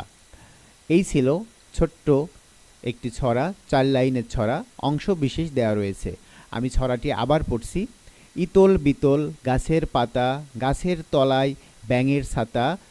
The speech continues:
বৃষ্টি পড়ে ভাঙে ছাতা, ডোবায় ডোবে ব্যাঙের মাথা, অংশ বিশেষ। এরপরে লেখা রয়েছে,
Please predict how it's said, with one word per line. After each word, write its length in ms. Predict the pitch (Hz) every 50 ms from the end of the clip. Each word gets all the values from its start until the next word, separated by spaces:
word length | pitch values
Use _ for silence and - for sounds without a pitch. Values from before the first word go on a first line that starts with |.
| - - -
বৃষ্টি 440 | 123 - 175 170 - - - 165 151
পড়ে 380 | - 147 135 123 120 123 143 170 226 226 170 - -
ভাঙে 320 | - 123 131 131 131 135 127
ছাতা, 380 | - - 131 113 - - 120 123 139 147 - - - - 117 110
ডোবায় 400 | 139 156 147 156 170 175 180 175
ডোবে 380 | 135 143 131 117 117 127 131 160 220 - - - - -
ব্যাঙের 400 | 110 123 123 127 131 131 131 131
মাথা, 360 | 120 117 113 117 117 - 113 95 - - - - - -
অংশ 260 | 127 151 170 165 - -
বিশেষ। 440 | 147 117 107 98 - - 90 87 - - - - - - - - - - - - - - - - - - - -
এরপরে 440 | - 180 202 185 - 160 131 123 131 165 294 - - - - - - - - - _ - - - - - - - - - _ _ _ - - - - - _ - - - - - - - - - - -
লেখা 300 | - 139 143 143 - 156
রয়েছে, 400 | 151 143 127 120 120 117 - 151